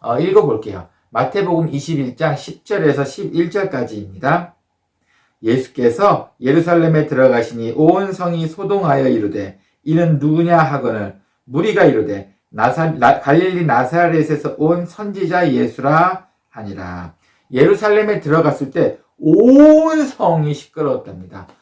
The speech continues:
온 성이, 뭐 그 성이 얼마나 큰지 사실 그렇게 우리가 생각하는 것만큼 한 도시나, 어, 막 크-, 그렇게 크지는 않아요. 그냥 성이겠죠. 성 사이즈. 근데 그 성이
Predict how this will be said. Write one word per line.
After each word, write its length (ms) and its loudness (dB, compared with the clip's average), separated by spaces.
온 760 6
성이, 440 -4
뭐 220 0
그 160 -2
성이 260 -2
얼마나 520 4
큰지 200 -6
사실 300 -12
그렇게 340 -8
우리가 260 -2
생각하는 520 -6
것만큼 460 -2
한 240 -6
도시나, 760 0
어, 680 0
막 220 -8
크-, 240 -16
그렇게 420 -2
크지는 380 -4
않아요. 320 -6
그냥 160 -4
성이겠죠. 800 -4
성 180 -4
사이즈. 500 -2
근데 260 0
그 220 4
성이 500 -4